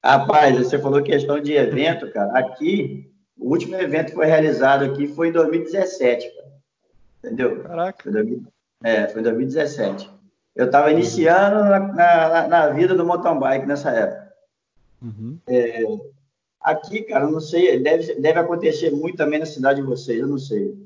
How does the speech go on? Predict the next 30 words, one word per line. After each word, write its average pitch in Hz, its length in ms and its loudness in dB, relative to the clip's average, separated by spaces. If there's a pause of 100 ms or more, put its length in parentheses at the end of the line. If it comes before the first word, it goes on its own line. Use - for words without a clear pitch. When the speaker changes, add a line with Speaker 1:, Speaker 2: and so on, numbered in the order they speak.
(340)
Speaker 1:
As 139 120 -2
prefeituras, 165 720 2
cara, 110 240 0
não, 123 540 -4
não 147 100 -4
chega 165 380 2
junto, 151 500 0
não 143 120 0
ajuda, 127 760 0 (160)
entendeu? 127 480 0
Não 139 120 -2
participa, 156 760 0
não 151 160 -2
dá 185 140 -2
apoio. 147 680 0 (520)
Speaker 2:
Uhum. 120 500 -14
Speaker 1:
Então, 143 300 -2 (240)
fica - 220 -16
difícil 202 560 -2
pra 156 300 4
associação 165 680 0
arcar 156 380 0
com 175 160 -10 (100)
tudo, 156 340 0
cara, 107 260 -14
e 123 80 -10
correr 139 340 0
atrás 151 300 -2
de - 60 -16
patrocinadores. 135 1000 -2